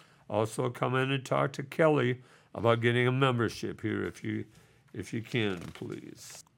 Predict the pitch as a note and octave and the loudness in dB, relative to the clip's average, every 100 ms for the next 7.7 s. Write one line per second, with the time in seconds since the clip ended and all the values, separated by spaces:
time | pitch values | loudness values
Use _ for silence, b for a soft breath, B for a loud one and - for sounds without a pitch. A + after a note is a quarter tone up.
0 | - A#2+ A2+ A2+ G2 - D3 B2+ C3 B2+ | -6 -4 -4 -4 -6 4 6 8 6 6
1 | B2+ C3 - C#3 C3+ A#2 C3+ C3+ C#3+ C3+ | 4 4 2 2 2 4 4 6 2 2
2 | B2 C#3+ A#2+ F#2 G#2+ G2+ - - G#2+ G#2+ | 0 0 -2 0 -2 -4 -8 -6 -2 -2
3 | F#2 G#2 A2 G#2+ G#2 - D3 - B2 A#2 | -2 0 2 2 0 -4 -14 -2 2 2
4 | A#2 A#2 A#2 A#2 A#2 A#2+ A#2+ A#2 A#2 - | 2 2 4 4 4 4 2 2 0 -2
5 | B2+ C3+ D#3 F3 C#3+ - - G#2+ G#2 G2+ | 0 4 4 2 -2 -6 -2 0 2 2
6 | G2 G2+ G2+ A2+ A#2 - C3+ A#2 - C3+ | 0 0 2 2 0 -2 -4 -4 -2 -2
7 | C#3 B2 A2 G#2+ G2+ F#2 | 0 -2 0 0 -4 -8